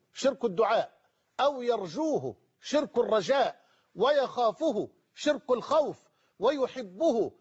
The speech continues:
شرك المحبة، كمحبة الديان. قال تعالى: "ومن الناس من يتخذ من دون الله أندادا يحبونهم كحب الله والذين آمنوا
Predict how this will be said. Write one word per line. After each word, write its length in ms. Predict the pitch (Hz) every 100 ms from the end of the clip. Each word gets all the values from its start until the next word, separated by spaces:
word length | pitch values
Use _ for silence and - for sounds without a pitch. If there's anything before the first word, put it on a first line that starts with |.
| _
شرك 400 | - 330 330 -
المحبة، 640 | 247 233 - 320 220 160 - _ _ _
كمحبة 560 | 233 247 - 285 220 202 202
الديان. 600 | 160 190 180 160 117 107 _ _ -
قال 280 | 175 185 180
تعالى: 440 | 196 208 254 214 - _ _ -
"ومن 280 | 190 220 220
الناس 560 | 202 208 247 - - _ _ _ 185
من 180 | 240
يتخذ 720 | 254 214 190 - 277 240 190 196
من 240 | 196 185
دون 280 | 190 294 226
الله 400 | 208 208 262 214
أندادا 720 | 214 208 190 196 240 147 123 _ _ _ _ 165
يحبونهم 960 | 175 214 165 220 320 302 254 330 302 _ _ _ -
كحب 380 | 180 - 277 165
الله 380 | 180 175 170 117 _ _ -
والذين 560 | 180 196 185 165 240 202
آمنوا 540 | 190 190 190 269 269